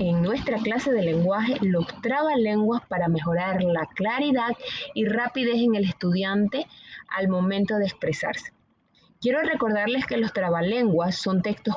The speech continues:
cortos, creados con la finalidad de mostrar dificultad al momento de pronunciarlos.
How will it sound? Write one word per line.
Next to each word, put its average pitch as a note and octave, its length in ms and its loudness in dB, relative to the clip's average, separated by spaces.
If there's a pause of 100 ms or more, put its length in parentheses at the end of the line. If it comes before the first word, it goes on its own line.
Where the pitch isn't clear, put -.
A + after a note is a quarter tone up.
cortos, E3 480 -2 (100)
creados G#3 420 -2
con B3 140 0
la A#3 120 0
finalidad F#3 720 0
de F#3+ 100 0
mostrar E3 480 -2
dificultad A3 880 -2 (720)
al A3 160 0
momento G3+ 380 0
de G3+ 120 0
pronunciarlos. D#3+ 960 -2